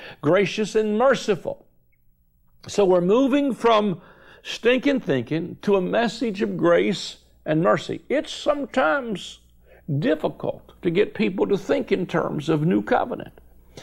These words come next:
I was raised in classical Pentecost under real legalistic thinking, and I still at times battle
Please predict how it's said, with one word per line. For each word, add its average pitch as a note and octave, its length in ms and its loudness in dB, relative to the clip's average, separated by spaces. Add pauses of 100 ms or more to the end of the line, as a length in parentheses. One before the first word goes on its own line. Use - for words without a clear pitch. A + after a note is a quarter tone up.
(420)
I G#3 120 0
was A#3 240 -2
raised D#3+ 420 0
in E3+ 120 -6
classical E3 540 -6
Pentecost E3 720 -6
under D3+ 400 -2
real F#3+ 420 0
legalistic A3+ 720 0
thinking, - 480 -4
and C3 160 -4
I - 240 2
still A#3+ 720 0
at F3+ 120 -6
times A3+ 400 -4
battle B2 600 0